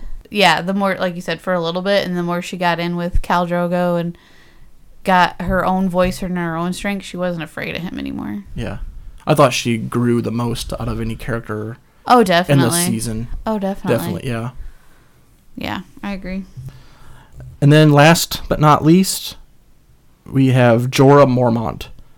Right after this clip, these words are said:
Speaker 2: played by Ian Glenn. This is Cal's advisor. He's also a really good, uh, advisor to Daenerys.
Speaker 1: He becomes
Speaker 2: He's
Speaker 1: basically Daenerys's advisor permanently to kind of show her the way of Dothraki and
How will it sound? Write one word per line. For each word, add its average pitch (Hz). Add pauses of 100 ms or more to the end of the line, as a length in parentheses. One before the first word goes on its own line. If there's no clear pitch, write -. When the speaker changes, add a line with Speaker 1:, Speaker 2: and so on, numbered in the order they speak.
(520)
Speaker 2:
played 123
by 110
Ian 127
Glenn. 113 (800)
This 170
is 147
Cal's 127
advisor. 110 (680)
He's 127
also 139
a 117
really 113
good, 107
uh, 104 (880)
advisor 113
to 104
Daenerys. 110 (580)
Speaker 1:
He 277
becomes 240
Speaker 2:
He's 190
Speaker 1:
basically 180
Daenerys's 170 (180)
advisor 165 (160)
permanently 170
to 185
kind 185
of 180
show 185
her 180
the 170
way 170
of 170
Dothraki 170
and 170